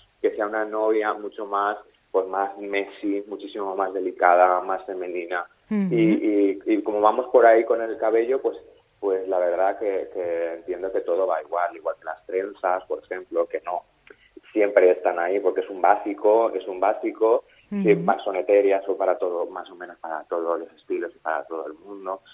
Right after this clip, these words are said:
Speaker 1: depende por más estrechas, más anchas, más despeinadas, laterales,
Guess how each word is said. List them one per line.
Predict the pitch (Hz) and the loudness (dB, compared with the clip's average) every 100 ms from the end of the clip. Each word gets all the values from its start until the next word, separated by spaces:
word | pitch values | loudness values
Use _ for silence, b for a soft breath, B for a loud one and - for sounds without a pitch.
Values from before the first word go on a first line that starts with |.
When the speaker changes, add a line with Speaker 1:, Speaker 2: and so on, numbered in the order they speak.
| _ | _
Speaker 1:
depende | - 87 87 | -10 -8 -6
por | 85 78 | -6 -6
más | 82 80 | -8 -10
estrechas, | 80 - 104 101 92 92 92 | -10 -2 -2 -2 -2 -2 -2
más | 85 82 | -8 -10
anchas, | 87 101 101 107 95 95 - B - | -10 -10 -10 -2 2 2 -2 B -8
más | 95 | -6
despeinadas, | 90 - 82 80 95 101 98 95 95 - B B _ | -6 -6 -6 -6 -4 -2 0 0 -2 -8 B B _
laterales, | 92 92 90 90 101 101 95 95 98 | -4 2 2 4 4 6 4 2 0